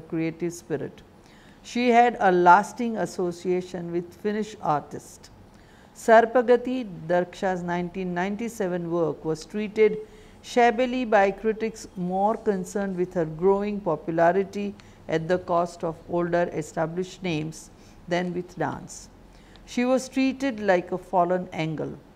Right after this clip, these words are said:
Ironically, Fallen Angles was the name of her next work an experimental production mounted in the open space provided by the New British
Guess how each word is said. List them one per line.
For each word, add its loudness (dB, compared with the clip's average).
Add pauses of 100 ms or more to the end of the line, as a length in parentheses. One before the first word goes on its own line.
(220)
Ironically, -2 (400)
Fallen 8
Angles 4
was 0
the 0
name -4
of -6
her -4
next -6
work 0 (420)
an -4
experimental -2
production -6
mounted -2
in -4
the -6
open -2
space -8 (380)
provided 4
by 4
the -2
New -4
British -8